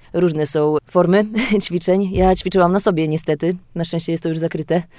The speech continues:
<laughs> Był to największy burak na świecie, zwłaszcza że był to portret do góry nogami i do tego na drugiej ręce,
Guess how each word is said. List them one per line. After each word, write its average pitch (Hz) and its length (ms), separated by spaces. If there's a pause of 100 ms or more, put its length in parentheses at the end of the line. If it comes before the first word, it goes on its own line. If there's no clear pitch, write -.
(240)
<laughs> 277 420
Był 233 140
to 214 100
największy 190 380
burak 185 280
na 180 100
świecie, 175 400
zwłaszcza 165 280
że 170 120
był 165 120
to 165 120
portret 165 480
do 165 180
góry 170 240
nogami 151 520
i 165 180
do 156 100
tego 156 220
na 156 180
drugiej 156 420
ręce, 147 300